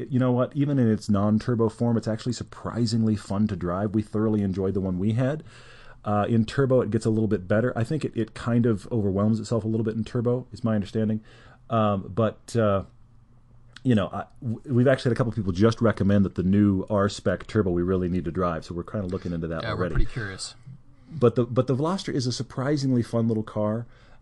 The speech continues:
Speaker 1: Uh, it stays front-wheel drive. It's in that, uh, Forte five turbo kind of
Speaker 2: Sure.
Speaker 1: family.
Speaker 2: Yeah.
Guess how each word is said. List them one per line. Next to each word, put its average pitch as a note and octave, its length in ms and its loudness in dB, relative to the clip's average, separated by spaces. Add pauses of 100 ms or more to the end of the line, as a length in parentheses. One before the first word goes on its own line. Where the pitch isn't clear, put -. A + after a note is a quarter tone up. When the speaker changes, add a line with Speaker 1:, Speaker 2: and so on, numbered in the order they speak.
(100)
Speaker 1:
Uh, G2+ 200 0
it G2 140 -2
stays A#2+ 300 0
front-wheel A2+ 340 0
drive. G2+ 280 2
It's G2+ 100 -2
in A2 80 2
that, G2+ 340 -2
uh, F#2+ 240 2
Forte G2+ 460 -4
five F#2+ 420 -4
turbo F2+ 580 0
kind F2 280 -4
of E2+ 80 -4
Speaker 2:
Sure. G#2 240 -10
Speaker 1:
family. F2 440 -2
Speaker 2:
Yeah. G#2 240 -10